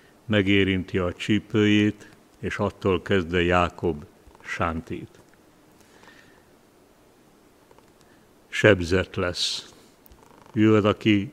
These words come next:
ő, aki megsebzett mást, most sebzett lett. És a sebzettségében mindig rászorul Isten szeretetére és Isten irgalmára.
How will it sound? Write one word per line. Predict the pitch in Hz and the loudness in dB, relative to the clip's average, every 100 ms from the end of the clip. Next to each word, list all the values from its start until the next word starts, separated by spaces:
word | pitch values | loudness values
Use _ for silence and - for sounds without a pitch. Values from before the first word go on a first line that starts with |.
| - | -10
ő, | 120 107 113 113 | 2 6 6 4
aki | - 107 | 0 0
megsebzett | 98 107 - - 98 82 85 82 - _ _ - | 2 0 0 -2 -2 0 -4 -4 -6 _ _ -12
mást, | 95 90 110 - - - _ - - - _ _ - | -6 -4 -4 -6 -16 -20 _ -20 -20 -20 _ _ -8
most | 101 - | -6 -6
sebzett | - 90 82 87 85 - | -4 -4 -4 -6 -8 -10
lett. | 104 - - - _ _ _ _ _ _ | -10 -12 -18 -20 _ _ _ _ _ _
És | - 95 | -10 -2
a | 101 | 0
sebzettségében | - 113 98 107 - 107 98 87 92 82 87 90 98 107 - - - _ - _ _ _ _ _ _ _ _ _ - _ _ | 2 2 4 2 2 0 0 0 -2 -2 -2 -2 -4 -6 -12 -20 -20 _ -20 _ _ _ _ _ _ _ _ _ -20 _ _
mindig | 113 123 117 98 98 87 | 4 6 6 4 2 2
rászorul | 95 92 - - 92 87 87 85 - - _ _ - - | 2 2 0 -2 -2 -2 -2 -6 -10 -20 _ _ -20 -8
Isten | 113 - 101 92 | -6 -2 -2 0
szeretetére | - 104 95 - 95 - 98 92 95 98 - - _ _ _ _ _ | 0 2 2 0 -4 -2 0 2 2 0 -6 -20 _ _ _ _ _
és | 104 - | -10 -6
Isten | 104 - 95 | -6 -6 -4
irgalmára. | 90 80 - 85 85 82 80 82 | -4 -4 -6 -8 -6 -6 -6 -8